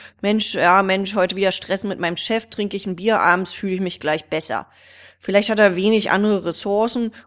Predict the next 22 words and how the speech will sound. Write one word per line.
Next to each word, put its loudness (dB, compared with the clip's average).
und -2
ist -6
psychisch 0
abhängig, -4
aber -2
auf -2
keinen 2
Fall -2
körperlich. 0
Und 0
weil 4
er 4
körperlich 0
nicht -2
abhängig -4
ist, -6
ist -2
er -2
auch -4
möglich -2
für -8
ihn, -4